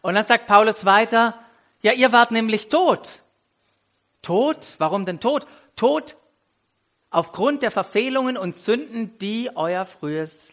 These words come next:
früheres Leben bestimmt haben, heißt es da. Oder weiter, ihr habt euch nämlich nach den Maßstäben dieser Welt gerichtet.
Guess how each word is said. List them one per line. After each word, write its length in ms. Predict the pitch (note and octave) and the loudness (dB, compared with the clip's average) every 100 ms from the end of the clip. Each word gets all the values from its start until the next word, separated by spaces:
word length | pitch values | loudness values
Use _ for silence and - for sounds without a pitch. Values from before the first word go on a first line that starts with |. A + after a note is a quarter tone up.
| - | -20
früheres 420 | - - D#3 D3 - | -16 -10 -8 -10 -12
Leben 240 | A2+ B2 | -12 -12
bestimmt 420 | A#2+ - G#2+ G2+ | -16 -14 -14 -12
haben, 280 | F#2 F#2 G2 | -14 -14 -16
heißt 200 | F#2+ - | -20 -20
es 100 | - | -20
da. 200 | - G2+ - _ _ - - - _ _ _ _ _ _ | -18 -18 -20 _ _ -20 -20 -20 _ _ _ _ _ _
Oder 180 | - F3+ | -4 0
weiter, 200 | G3 A#3 | -2 -2
ihr 180 | G#3 G#3+ | -4 -2
habt 200 | C#4 B3+ | -4 -4
euch 80 | G3+ | -6
nämlich 240 | A3 G#3 | -6 -6
nach 160 | G3+ - | -6 -6
den 160 | D#3+ | -4
Maßstäben 600 | D#3 B3 C4 - A3 F#3+ | -2 -4 -6 -8 -8 -8
dieser 360 | F3+ F#3 F3 C3 | -6 -6 -4 -4
Welt 300 | G3 C#4 C4+ | -4 -4 -6
gerichtet. 640 | D#3 B2+ G#2+ - G2 _ | -10 -10 -12 -18 -20 _